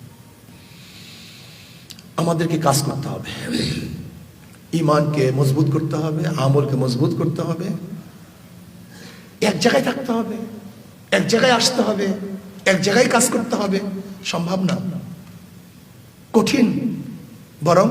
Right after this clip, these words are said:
আমরা প্রত্যেক মেম্বার, বাংলাদেশের যতগুলি মেম্বার আছে, মসজিদের মেম্বার, এনজিওদের ব্যাপারে আমরা সবাই এক, এদের ইসলাম হুকুমত কায়েম করার ব্যাপারে আমরা সবাই এক,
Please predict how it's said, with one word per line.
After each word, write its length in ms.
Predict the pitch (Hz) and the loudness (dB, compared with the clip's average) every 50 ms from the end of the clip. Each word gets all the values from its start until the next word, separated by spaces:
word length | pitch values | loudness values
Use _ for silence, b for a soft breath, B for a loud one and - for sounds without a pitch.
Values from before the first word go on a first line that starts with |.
| - 165 | 2 2
আমরা 140 | 180 185 180 | 2 2 2
প্রত্যেক 420 | 175 - - - 160 160 - - - | 2 2 2 2 2 0 -2 0 2
মেম্বার, 320 | 175 170 160 147 135 120 - - - - - - - - - - - - - - - - | 2 2 4 4 2 2 2 -2 -4 -6 -8 -8 -12 -12 -14 -16 -18 -20 -20 -20 -12 0
বাংলাদেশের 580 | 143 170 165 160 165 170 165 - - 170 143 135 | 0 2 2 4 2 2 2 2 0 0 0 2
যতগুলি 380 | 180 180 180 190 190 190 175 | 2 2 2 2 2 2 2
মেম্বার 360 | 165 160 156 160 165 175 170 | 2 2 2 4 4 6 6
আছে, 180 | 160 147 - - | 4 2 2 0
মসজিদের 380 | 151 - - 156 160 147 143 127 | -2 -4 -4 -4 -4 -4 -2 -2
মেম্বার, 280 | 135 123 117 107 - - - - - - - - - - - - - - - - - - - - | -2 -2 -2 -4 -4 -6 -8 -10 -12 -12 -16 -18 -18 -20 -20 -20 -20 -20 -20 -20 -20 -20 -6 0
এনজিওদের 440 | 180 208 202 - - 214 170 185 151 | 2 2 4 4 4 4 4 4 4
ব্যাপারে 320 | 147 151 - 151 151 156 - - | 4 2 2 2 0 0 -2 -4
আমরা 160 | 151 - 139 | -4 -4 -4
সবাই 240 | - - - - - | -4 -4 -4 -6 -8
এক, 140 | - - - - - - - - - - - - - - - - - - - - - - - - - - - - - - | -8 -10 -12 -14 -16 -18 -18 -20 -20 -20 -20 -20 -20 -20 -20 -20 -20 -20 -20 -20 -20 -20 -20 -20 -20 -20 -20 -20 -4 -2
এদের 140 | 180 190 220 | 2 4 4
ইসলাম 300 | 208 - - 214 208 - | 4 4 2 4 4 4
হুকুমত 320 | - 185 - 185 190 190 190 - | 4 6 6 6 6 6 6 4
কায়েম 280 | 175 175 180 196 190 - | 4 4 4 4 6 6
করার 220 | 165 165 175 165 | 6 6 6 4
ব্যাপারে 240 | 165 160 170 151 151 - | 4 2 0 0 -2 0
আমরা 100 | - 151 | 0 0
সবাই 300 | 151 - - - 117 - - | 0 0 0 0 0 0 -2
এক, 160 | - - - | -4 -6 -8